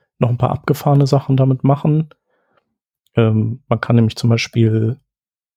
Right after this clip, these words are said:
mathematische Funktionen kann man sich damit polyfillen in C S S, äh, einfach dadurch, dass man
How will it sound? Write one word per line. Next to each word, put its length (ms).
mathematische 920
Funktionen 760
kann 180
man 160
sich 400
damit 300
polyfillen 800
in 180
C 160
S 120
S, 460
äh, 240
einfach 380
dadurch, 440
dass 180
man 300